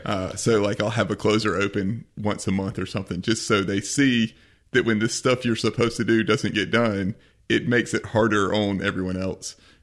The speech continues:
And that creates a realization that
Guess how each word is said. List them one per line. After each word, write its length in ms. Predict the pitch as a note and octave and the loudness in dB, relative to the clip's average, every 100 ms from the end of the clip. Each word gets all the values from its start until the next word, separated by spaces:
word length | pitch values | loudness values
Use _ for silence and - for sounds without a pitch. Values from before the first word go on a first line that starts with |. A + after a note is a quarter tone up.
| - | -2
And 160 | A2+ | 2
that 380 | A2 G2+ - - _ _ _ _ _ _ _ _ _ _ _ _ _ _ _ - | 2 0 -4 -18 _ _ _ _ _ _ _ _ _ _ _ _ _ _ _ -6
creates 360 | - B2 G#2+ | 2 2 2
a 60 | A2 | 2
realization 920 | G#2+ A2 G#2 A2+ G2+ A2 - F#2+ A2+ - | 4 4 2 2 2 2 0 -4 -6 -8
that 420 | F2 G#2+ F2 - | -2 0 -2 -8